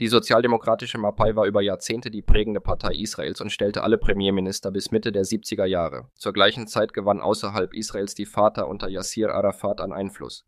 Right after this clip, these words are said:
Eine direkte Verbindung bestand nicht, aber beide Entwicklungen spiegelten denselben historischen Übergang wider. Im Inneren ging es für Israel um Stabilität und staatliche Konsolidierung. Nach außen begann eine Phase ideologischer Belagerung,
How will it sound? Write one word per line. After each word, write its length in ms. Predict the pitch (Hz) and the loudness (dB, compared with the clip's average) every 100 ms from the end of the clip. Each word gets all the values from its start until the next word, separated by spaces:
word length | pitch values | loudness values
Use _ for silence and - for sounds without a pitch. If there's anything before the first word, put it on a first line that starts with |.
| - | -10
Eine 180 | 120 110 | -4 0
direkte 360 | 113 123 143 | 2 0 -2
Verbindung 400 | 131 101 117 117 | -4 -2 0 -2
bestand 420 | 107 - 110 120 | -4 -2 -2 -2
nicht, 240 | 110 107 - | -8 -10 -8
aber 200 | 101 101 | -2 2
beide 240 | 104 113 | 4 4
Entwicklungen 520 | 107 110 - 110 104 | 0 -6 -6 -6 -6
spiegelten 460 | 104 - 110 104 104 | -8 -8 -6 -6 -6
denselben 420 | 98 98 104 107 | -8 -2 -2 -2
historischen 540 | 107 - 107 104 - - | -6 -4 -4 -4 -6 -4
Übergang 440 | 104 95 98 98 | 0 0 0 -2
wider. 340 | 98 71 - - _ - | -6 -6 -10 -18 _ -4
Im 120 | 107 | 2
Inneren 380 | 101 123 123 113 | 6 6 4 2
ging 160 | 110 | -2
es 100 | 107 | -4
für 140 | - - | -6 -6
Israel 360 | 107 - 104 | -6 -2 -2
um 100 | 78 | -2
Stabilität 800 | - 98 98 95 - 113 110 - | -6 -2 -2 -4 -4 0 2 0
und 120 | 101 | -4
staatliche 460 | - 98 101 101 98 | -4 -2 -4 -6 -8
Konsolidierung. 840 | - 98 98 95 104 110 76 57 - | -4 -2 -2 -2 0 0 -2 -10 -8
Nach 140 | 107 | -2
außen 340 | - 110 113 107 | 4 4 4 -2
begann 260 | 104 107 | 2 2
eine 180 | 92 98 | 2 -4
Phase 280 | - 104 107 110 | -2 0 0 0
ideologischer 560 | 101 98 104 107 104 | -2 0 0 0 -2
Belagerung, 720 | 92 95 98 107 90 82 67 | 0 4 4 4 2 -2 -6